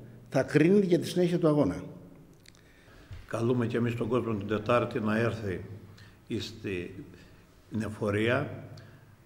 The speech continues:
Speaker 2: Δεν θα αποκλείσουμε την εφορία για να ταλαιπωρήσουμε τον κόσμο.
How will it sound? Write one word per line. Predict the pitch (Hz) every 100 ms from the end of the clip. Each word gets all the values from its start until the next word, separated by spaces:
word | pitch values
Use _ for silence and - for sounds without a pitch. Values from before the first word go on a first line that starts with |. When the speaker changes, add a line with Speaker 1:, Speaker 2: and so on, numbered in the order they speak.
| - - -
Speaker 2:
Δεν | - 107 127
θα | 143
αποκλείσουμε | 131 123 135 - 127 110
την | 110
εφορία | 104 107 104 107 101 92 - - - - - - - - - - -
για | 101 107
να | 101
ταλαιπωρήσουμε | 101 104 101 110 113 - 107
τον | 101 87
κόσμο. | 104 107 127 143 -